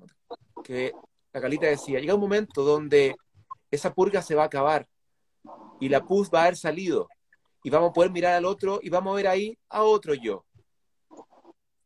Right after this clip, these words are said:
¿Cierto? Y eso va a ser muy lindo y lo vamos a ver porque lo único que puede finalmente reunirnos es el amor compasivo, donde no hay uno mejor y otro peor.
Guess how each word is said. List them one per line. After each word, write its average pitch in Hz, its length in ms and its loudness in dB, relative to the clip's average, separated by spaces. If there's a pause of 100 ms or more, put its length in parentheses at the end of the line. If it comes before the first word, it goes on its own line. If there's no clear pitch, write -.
(160)
¿Cierto? 139 320 -2
Y 143 120 0
eso 175 120 -6
va 196 60 0
a - 20 -4
ser 190 120 -8
muy 170 180 -6
lindo 202 400 -2
y 170 80 -10
lo 165 80 0
vamos 196 240 2
a 190 60 2
ver - 100 4
porque 160 280 -6
lo 151 100 0
único 214 200 -2
que 190 100 -4
puede 170 400 4
finalmente 131 680 -4
reunirnos 123 1080 -8 (460)
es 151 120 4
el 156 100 6
amor 143 240 2
compasivo, 120 640 -6 (460)
donde 113 260 4
no 117 60 6
hay 151 80 6
uno 180 160 4
mejor 165 340 4
y 170 40 -2
otro 165 120 -4
peor. 160 300 2